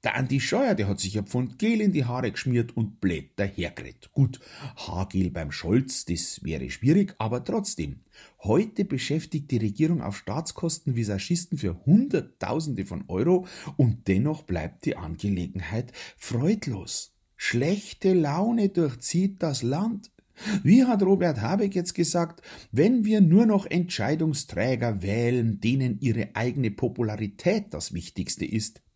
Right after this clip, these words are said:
dann habe ich keinen Bock mehr. Also das wäre doch für den Scheuer Andi wahrhaft ein Grund,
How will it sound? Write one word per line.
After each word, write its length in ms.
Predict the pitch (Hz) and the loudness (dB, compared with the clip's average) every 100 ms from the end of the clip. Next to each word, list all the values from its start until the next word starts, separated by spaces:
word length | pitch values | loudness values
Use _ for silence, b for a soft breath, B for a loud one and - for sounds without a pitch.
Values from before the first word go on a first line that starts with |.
| - | -8
dann 460 | 87 107 117 120 B B B | -4 0 0 -2 B B B
habe 360 | - 80 - - | -6 -4 -4 0
ich 380 | 127 - - - B - | 2 2 -2 -12 B -6
keinen 560 | - 92 87 80 82 - _ | -2 0 -2 -2 -6 -10 _
Bock 320 | - 95 - 85 | -2 -2 -2 -8
mehr. 320 | 80 - - _ _ _ - | -8 -10 -12 _ _ _ -2
Also 280 | 110 - - _ | -2 -2 -6 _
das 360 | - 98 - - | 0 2 -2 -4
wäre 240 | 73 76 | -8 -8
doch 180 | 85 76 | -10 -10
für 180 | - 60 | -10 -8
den 180 | 65 | -8
Scheuer 420 | - 101 104 101 - | -6 -2 -2 -2 -6
Andi 280 | 87 82 82 | -8 -8 -2
wahrhaft 580 | 117 131 - 87 - - | 0 2 0 -8 -10 -14
ein 160 | - | -14
Grund, 380 | - 104 123 117 | -4 2 2 0